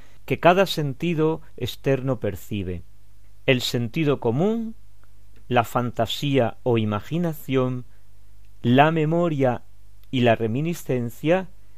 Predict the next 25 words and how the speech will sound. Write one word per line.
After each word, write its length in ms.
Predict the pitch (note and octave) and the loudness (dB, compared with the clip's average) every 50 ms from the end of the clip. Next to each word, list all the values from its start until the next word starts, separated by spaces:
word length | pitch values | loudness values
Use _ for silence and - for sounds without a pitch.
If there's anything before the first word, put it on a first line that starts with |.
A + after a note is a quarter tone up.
| - - - - - - - - - - | -14 -12 -12 -12 -12 -12 -12 -10 -6 0
y 140 | F3 F#3+ | 0 4
la 300 | F#3+ G3 G3 G3+ - - - | 6 6 6 6 4 2 -2
cogitativa 920 | - - C#3 G#2+ B2 C3 - B2+ A#2+ - - F3 F#3 E3+ D3+ D3 C#3 G#2+ - - - - | -2 -2 0 0 0 0 2 2 0 0 0 -2 0 2 4 4 2 2 -2 -6 -6 0
o 180 | C3 C3 B2+ | 2 4 4
estimativa, 920 | B2 A2+ - - - - B2+ A#2+ A2 A2+ A#2 - F3+ G3+ F#3+ C3+ F#2+ - - - - - - - - - - - | 4 4 0 -2 -4 -4 -4 -2 0 -2 -2 0 0 2 2 2 2 0 -4 -12 -14 -12 -12 -12 -12 -12 -10 -6
completando 600 | - B2+ B2 B2 C3 B2+ - F3 F#3+ G3 G3+ G3+ | -4 -4 -2 0 0 2 4 4 4 6 6 4
la 100 | F3+ D#3 | 6 4
reflexión 580 | C#3+ C#3 C3 - C3 B2+ - - - F3+ F#3 F3 | 4 2 0 0 -2 -4 -2 0 0 0 0 2
que 80 | - D#3+ | 0 0
en 100 | D3+ C#3+ | 0 0
programas 500 | C3 A#2+ A2+ A#2 C3 C#3+ D3+ D3 - D#3+ | 0 0 2 2 2 2 2 0 0 -2
anteriores 720 | D#3+ E3 - - F3+ D#3+ D#3 D3+ D3 D3 D#3 D3+ - - - - - - - - - - | -4 -4 -2 -2 0 2 2 2 4 4 2 0 -2 -6 -12 -14 -14 -12 -12 -4 2 6
habíamos 580 | A#2 A#2 A2 C3+ C#3 C3 C3 C3 B2 - - | 6 6 6 6 4 4 4 2 0 -4 -4
iniciado. 640 | A#2+ G#2+ G#2+ G2+ - - - F2+ F2 F2 F2 F2+ - - - - - - - - - - - - | -4 -4 -4 -4 -6 -6 -8 -8 -6 -8 -8 -10 -12 -12 -12 -12 -12 -12 -14 -14 -14 -14 -12 -10
Llamamos 720 | - - C#3+ C#3+ C#3+ E3 G3 G#3+ G#3 G3 F3+ F3+ - - - - | -2 2 4 6 6 6 6 6 6 4 2 2 2 0 -2 -4
sentido 680 | - - D3 B2+ B2+ B2 - - F#3+ G3+ F#3+ F#3 - | -4 0 0 0 0 0 -2 -2 0 2 2 2 2
común 600 | - - C3 C3 D#3+ G3+ G3 E3 D#3+ F3 F#3 F3+ F3 - - - - - - | 2 2 2 4 6 6 6 4 4 0 -2 -4 -6 -10 -12 -12 -6 2 6
al 180 | D3 D3 C3+ | 6 6 6
primero 540 | - - C#3+ C3+ D3 F#3 G3+ F#3+ F3+ E3+ D#3 | 6 2 0 2 4 4 6 6 6 4 4
de 100 | C3 B2+ | 4 4
los 260 | A#2+ B2 A#2+ - - - | 4 2 0 0 -4 -6
sentidos 720 | - - - B2+ A#2+ A#2+ - - F3+ F3+ E3+ E3 D3+ - - - | -4 -2 0 0 0 0 -2 -2 0 2 2 2 0 -2 -6 -6
internos 920 | B2+ A2 A2+ - - D#3 D#3 D3 - A#2 A2+ A2 A2+ A2 G#2+ - - - - - - - - | -4 -4 -4 0 4 6 6 6 4 2 -2 -2 -2 -2 -4 -6 -10 -12 -12 -12 -12 -12 -4
por 200 | - C3+ C3+ C3+ | 2 2 2 4
ser 420 | - - - G3+ G3+ F#3 - - | 2 2 6 6 6 6 4 0